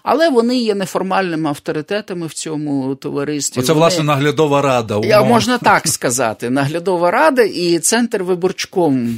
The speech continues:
Speaker 1: в одній
Speaker 2: <laughs>
Speaker 1: особі. Так, і вони голосами, вони голосами кричать за того чи іншого кандидата.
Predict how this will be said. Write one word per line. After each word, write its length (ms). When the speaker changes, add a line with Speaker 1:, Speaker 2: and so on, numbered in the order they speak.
Speaker 1:
в 40
одній 320
Speaker 2:
<laughs> 60
Speaker 1:
особі. 500
Так, 320
і 120
вони 320
голосами, 800
вони 280
голосами 500
кричать 460
за 100
того 280
чи 160
іншого 360
кандидата. 720